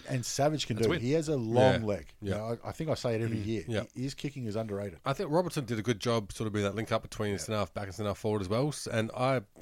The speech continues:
Speaker 3: s-, definitely underestimated his abilities. Um, I thought f-, for two thousand and sixteen, two thousand fifteen, he was a liability.
Speaker 1: Yeah.
Speaker 3: And I thought he really switched it on. But I feel like all the talk's been about Hugh Goddard. We haven't seen bugger all of him. So
Speaker 1: Seen
Speaker 3: when's,
Speaker 1: anyone.
Speaker 3: when's it gonna be the proof of this? I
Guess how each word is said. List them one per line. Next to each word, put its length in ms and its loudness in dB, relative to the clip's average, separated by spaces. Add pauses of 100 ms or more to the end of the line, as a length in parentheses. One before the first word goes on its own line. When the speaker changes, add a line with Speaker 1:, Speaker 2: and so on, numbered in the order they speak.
(200)
Speaker 3:
s-, 220 -8
definitely 280 0
underestimated 640 2
his 160 -2
abilities. 540 -2 (140)
Um, 280 0
I 60 2
thought 400 -4
f-, 600 -18
for 280 -4
two 160 0
thousand 240 0
and 260 -4
sixteen, 500 -4
two 120 -4
thousand 120 -2
fifteen, 260 -4
he 40 0
was 100 -2
a 40 -6
liability. 500 0 (180)
Speaker 1:
Yeah. 180 -12
Speaker 3:
And 100 2
I 60 4
thought 200 2
he 80 4
really 220 4
switched 320 -2
it 20 2
on. 180 0 (140)
But 140 2
I 40 -2
feel 160 -2
like 200 2 (320)
all 80 2
the 40 2
talk's 240 2
been 120 0
about 100 2
Hugh 160 0
Goddard. 460 0
We 80 2
haven't 160 4
seen 360 -2 (140)
bugger 260 4
all 100 4
of 40 0
him. 180 -2
So 140 -2
Speaker 1:
Seen 100 4
Speaker 3:
when's, 140 6
Speaker 1:
anyone. 180 0
Speaker 3:
when's 220 2
it 40 -4
gonna 140 2
be 220 0
the 80 -2
proof 300 -2
of 100 -6
this? 360 -4
I 40 -20